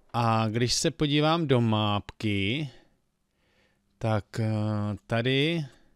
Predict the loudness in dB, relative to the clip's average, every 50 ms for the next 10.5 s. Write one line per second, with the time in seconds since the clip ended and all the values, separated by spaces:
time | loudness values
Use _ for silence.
0 | _ _ _ _ _ _ _ _ _ _ _ _ _ _ _ _ _ _ _ _
1 | _ _ _ _ _ _ _ _ _ _ _ _ _ _ _ _ _ _ _ _
2 | _ _ _ _ _ _ _ _ _ _ _ _ _ _ _ _ _ _ _ _
3 | _ _ _ _ _ _ _ _ _ _ _ _ _ _ _ -4 0 2 2 4
4 | 4 4 4 4 4 4 4 4 2 2 0 -2 -4 -4 -6 -6 -6 -2 0 2
5 | 4 4 6 4 4 4 2 2 0 -2 0 -2 0 2 2 2 2 4 2 2
6 | 2 2 2 4 4 4 4 4 2 2 0 0 0 0 0 2 2 0 0 -2
7 | -6 -10 -18 -20 -20 -20 _ _ -2 2 2 4 4 2 2 2 0 -2 0 2
8 | 4 4 4 4 2 2 2 4 4 4 4 2 0 -2 -2 0 0 2 2 2
9 | 0 -2 -2 -2 0 2 2 2 2 2 2 2 2 2 2 2 2 2 2 0
10 | -2 -2 -4 -4 -2 2 4 4 4 4